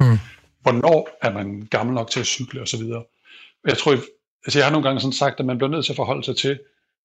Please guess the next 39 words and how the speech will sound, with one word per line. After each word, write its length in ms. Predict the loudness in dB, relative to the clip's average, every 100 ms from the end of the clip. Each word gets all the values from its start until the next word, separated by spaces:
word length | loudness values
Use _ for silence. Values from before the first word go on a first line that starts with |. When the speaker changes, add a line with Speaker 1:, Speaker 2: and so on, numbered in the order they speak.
| _ -2
Speaker 2:
kan 100 | 2
barn-, 280 | 2 2 2
barnet 260 | 2 2
komme 180 | -4 -6
til 80 | -4
skade? 280 | 0 2 2
Ja, 160 | 2 2
nej. 280 | 2 0 -4 _ _ -2
Er 100 | 2
det 140 | 2
Speaker 1:
Mm. 60 | 2
Speaker 2:
midlertid 460 | 0 0 0 0 0
eller 140 | -2
varig 360 | -2 -2 -4 -8
men? 120 | -14 -16 -12
<laughs> 120 | -10
Ikke? 180 | -10 -12 -16 -20 -4
Speaker 1:
Okay, 260 | 0 0 0 0
ja. 40 | 0
Speaker 2:
Altså, 120 | 0
sige, 260 | -2 -2 -2
det, 100 | -2 0
det 20 |
er 140 | 2 4
okay, 140 | 4
at 100 | 4
børn 180 | 4 4
kan 100 | 0
komme 160 | -6 -4
til 100 | -2
skade, 240 | 2 2
men 100 | 2
det 60 | -2
skal 160 | -4 -4
helst 180 | -4 -6
ikke 100 | -8
være 160 | -8
varig 320 | -8 -8 -10
men. 240 | -10 -12